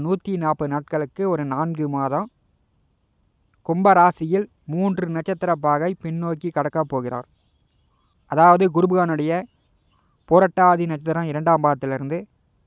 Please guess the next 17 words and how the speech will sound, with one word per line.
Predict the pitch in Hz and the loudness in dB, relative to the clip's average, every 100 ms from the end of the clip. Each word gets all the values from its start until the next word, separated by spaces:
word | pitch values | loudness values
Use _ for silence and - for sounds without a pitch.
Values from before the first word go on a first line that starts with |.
| _ _ _ - | _ _ _ -2
ஒன்றாம் | 151 170 165 143 | 2 4 4 4
பாதம், | 139 139 185 - _ _ _ _ _ _ | 0 0 -4 -10 _ _ _ _ _ _
சதய | 151 185 202 185 | 0 4 2 2
நட்சத்திரம் | 165 170 180 180 | -2 -2 -2 0
நான்காம் | 147 170 170 170 147 | -2 0 2 2 2
பாதம் | 143 139 | -2 -2
வரை | 139 185 - _ | -4 -6 -10 _
பின்னோக்கி | 151 156 160 143 143 | -12 -6 -6 -6 -8
வந்துட்டு | 135 135 190 226 _ _ _ - - 143 | -8 -6 -8 -10 _ _ _ -20 -10 -2
நேர்கதியில் | 185 180 165 156 202 160 | 0 0 0 0 -2 -4
முன்னோக்கி | 156 165 165 165 | -6 -6 -6 -6
செல்வார். | 139 139 175 - - _ - _ - - - - _ _ - - 139 | -4 0 0 0 -12 _ -20 _ -20 -20 -20 -20 _ _ -20 -14 2
ராசி | 151 208 220 185 | 4 4 2 -2
கட்டத்தில் | 175 185 190 185 | -2 -2 -2 -4
கும்பராசியில் | 165 165 165 160 160 156 190 262 _ _ 139 | -2 2 2 2 0 -2 -2 -4 _ _ -4
நவாம்ச | 139 170 185 170 156 | 2 4 4 0 -2
கட்டத்தில் | 143 139 170 | -2 -4 -4